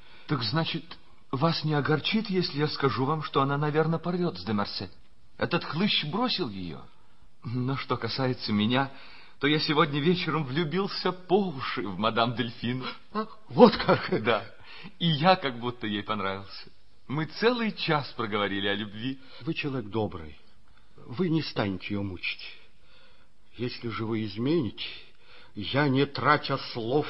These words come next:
Speaker 2: перережу вам горло. Женщина любит только раз. Боже мой, какие глупости я говорю.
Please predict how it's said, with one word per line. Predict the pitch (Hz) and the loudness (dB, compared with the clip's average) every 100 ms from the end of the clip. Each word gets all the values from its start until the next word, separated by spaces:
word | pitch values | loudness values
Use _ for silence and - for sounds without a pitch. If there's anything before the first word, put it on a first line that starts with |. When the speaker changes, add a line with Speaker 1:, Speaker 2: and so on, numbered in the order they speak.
| - | -2
Speaker 2:
перережу | 143 135 135 143 131 135 123 | 0 2 4 4 4 2 6
вам | 139 131 | 6 6
горло. | 147 156 127 107 95 - - - - - - - - - - - - - - - - - - - - - - - 85 | 6 8 8 4 -6 -8 -14 -16 -16 -16 -16 -16 -16 -16 -14 -14 -14 -14 -16 -16 -16 -16 -16 -16 -16 -16 -16 -16 -12
Женщина | 104 107 - - 107 | -10 -8 -8 -6 -6
любит | 104 101 101 - | -4 -6 -8 -6
только | 113 107 104 | -6 -6 -6
раз. | 95 90 - - - - - - - - - - - - - - - 1077 - - - - - - - - - 135 | -6 -8 -10 -10 -14 -16 -16 -16 -16 -16 -16 -14 -16 -16 -16 -16 -14 -14 -14 -14 -14 -14 -16 -16 -16 -16 -14 -8
Боже | 123 - 117 | -6 -4 -2
мой, | 104 | -4
какие | 139 127 151 | -4 0 0
глупости | 123 113 - - 110 | 0 -2 -4 -6 -4
я | 113 | -4
говорю. | 113 107 | -2 -4